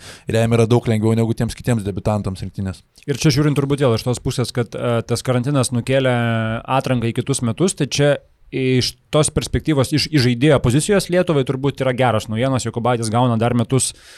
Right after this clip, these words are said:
Speaker 2: paaugti. E, be abejo, Kalnietis praranda metus, jisai tampa dar senesnis jau šiuo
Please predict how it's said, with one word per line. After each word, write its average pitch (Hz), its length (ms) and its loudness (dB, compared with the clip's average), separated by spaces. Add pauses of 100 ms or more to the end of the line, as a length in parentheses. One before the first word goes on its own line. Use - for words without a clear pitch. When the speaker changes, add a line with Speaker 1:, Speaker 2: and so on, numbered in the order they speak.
(160)
Speaker 2:
paaugti. 208 540 2
E, - 840 -10
be 131 140 4
abejo, 123 260 4
Kalnietis 123 640 0 (420)
praranda 131 380 2
metus, 110 260 -2
jisai 110 220 -4
tampa 117 240 0
dar 117 180 0
senesnis 127 480 0
jau 127 80 2
šiuo 131 240 2